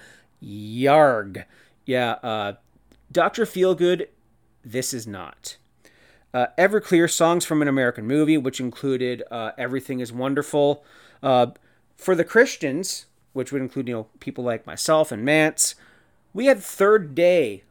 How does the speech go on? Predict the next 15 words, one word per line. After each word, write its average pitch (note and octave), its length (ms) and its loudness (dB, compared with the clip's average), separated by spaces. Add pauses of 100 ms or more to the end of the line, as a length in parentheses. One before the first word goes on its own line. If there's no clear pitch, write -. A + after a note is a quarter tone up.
(160)
offerings, A#2 640 -4
you A2+ 40 -8
know, G#2+ 200 -6 (320)
Mac D3+ 340 0
Powell, C3+ 580 2 (160)
uh, A2+ 280 -4 (760)
very, D#3+ 520 0
very E3 400 2
great C#3+ 340 0
voice, C3 540 0
uh, A#2+ 200 -2
very D#3+ 240 0
prominent D#3+ 680 -2
in, D3+ 320 -2
uh, C#3+ 280 -2